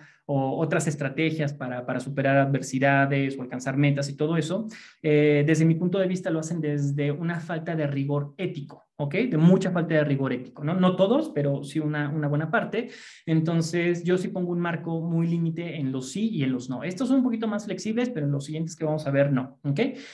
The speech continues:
Preguntas que no hacemos como un acompañante, que no nos sirven mucho, es ¿cómo te ayudo? Entonces, no sé si les ha pasado que les preguntan esto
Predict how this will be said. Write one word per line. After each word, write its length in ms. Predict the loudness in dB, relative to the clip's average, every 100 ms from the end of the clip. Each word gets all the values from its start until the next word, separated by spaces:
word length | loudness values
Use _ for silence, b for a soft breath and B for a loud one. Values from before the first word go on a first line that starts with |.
| B B B B 4
Preguntas 380 | 6 8 6
que 100 | 4
no 80 | 6
hacemos 360 | 6 6 4 2
como 180 | -2 0
un 100 | 0
acompañante, 840 | 0 -2 -2 -2 -2 -2 -2 -2
que 100 | 0
no 220 | 2 2
nos 160 | 2 -2
sirven 280 | -4 -4 -2
mucho, 380 | -4 -4 -4
es 320 | -4 -4 -4 -2
¿cómo 300 | -2 0 -2
te 60 |
ayudo? 360 | -2 -2 -2 -6 -16 -20 -20 _ _ _ _
Entonces, 800 | -12 -4 0 0 0 -2 -4 -8 B B B
no 140 | -2 0
sé 100 | 0
si 160 | -2
les 180 | 0 0
ha 100 | -2
pasado 560 | -4 -2 0 0 -2 -4
que 240 | -10 -8
les 160 | -6 -6
preguntan 500 | 0 4 4 4 2
esto 400 | 0 -2 -2 -2